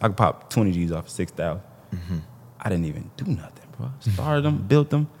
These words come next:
Speaker 1: set on 'em,
Speaker 2: Mm-hmm.
Speaker 1: sold 'em later on. Now somebody new coming in the game. They, "Man, I'm fresh, I'm new, I don't got no business."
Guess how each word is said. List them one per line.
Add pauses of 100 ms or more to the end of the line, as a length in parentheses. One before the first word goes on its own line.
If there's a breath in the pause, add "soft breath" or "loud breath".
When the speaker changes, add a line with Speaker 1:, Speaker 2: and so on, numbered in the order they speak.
(180 loud breath)
Speaker 1:
set
on
'em, (200)
Speaker 2:
Mm-hmm.
Speaker 1:
sold
'em
later
on.
Now
somebody
new
coming
in
the
game. (420 loud breath)
They,
"Man,
I'm
fresh,
I'm
new,
I
don't
got
no
business."